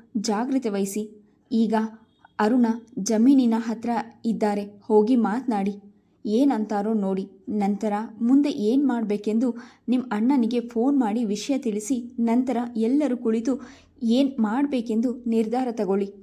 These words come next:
ನಾನಿನ್ನು ಹೊರಡ್ತೇನಮ್ಮ" ಎಂದು ಹೇಳಿ ಹೊರಟ ಶಾಂತಪ್ಪ. ಪಂಕಜಮ್ಮ ಜಮೀನಿನ ಬಳಿ ಬಂದ್ಲು. ಅರುಣ್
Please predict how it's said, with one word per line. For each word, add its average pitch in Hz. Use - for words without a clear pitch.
ನಾನಿನ್ನು 208
ಹೊರಡ್ತೇನಮ್ಮ" 208
ಎಂದು 233
ಹೇಳಿ 214
ಹೊರಟ 214
ಶಾಂತಪ್ಪ. 202
ಪಂಕಜಮ್ಮ 226
ಜಮೀನಿನ 233
ಬಳಿ 208
ಬಂದ್ಲು. 196
ಅರುಣ್ 214